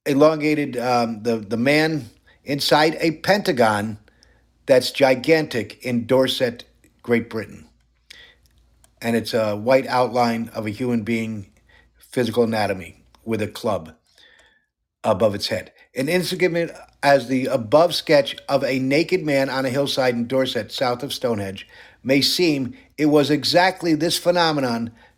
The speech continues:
that inspired much of my theory on this complete, quote, "geometrical man," quote, and its subsequent implications in a much bigger picture. He wondered if this five-sided representation of the human form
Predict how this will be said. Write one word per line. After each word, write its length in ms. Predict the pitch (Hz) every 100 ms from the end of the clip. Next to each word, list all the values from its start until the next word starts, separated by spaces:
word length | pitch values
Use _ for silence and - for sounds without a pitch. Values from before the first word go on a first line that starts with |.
| -
that 140 | 135
inspired 580 | 135 131 - 147 143 131
much 300 | 143 165 -
of 100 | 143
my 240 | 151 220
theory 520 | 240 147 123 110 104 - - _ -
on 200 | 131 127
this 180 | 127 -
complete, 640 | 135 123 120 156 151 - - _
quote, 420 | - 135 131 117
"geometrical 600 | 117 156 156 151 139 139
man," 460 | 135 143 139 110 101 -
quote, 360 | 117 110 104 - - _
and 200 | 147 147
its 160 | 139 120
subsequent 800 | - 165 156 - - 160 156 - _ _ _
implications 720 | 175 160 160 160 131 135 123
in 180 | - 131
a 80 | 127
much 420 | 120 127 120 - -
bigger 260 | 113 110 110
picture. 480 | 104 139 123 - - _ - _
He 140 | -
wondered 420 | 131 156 180 185 156
if 240 | 165 147
this 160 | 147 127
five-sided 600 | 151 156 160 160 156 147
representation 760 | 143 139 139 131 131 135 123 110
of 140 | 117
the 80 | 117
human 300 | - 139 123
form 500 | 120 196 165 113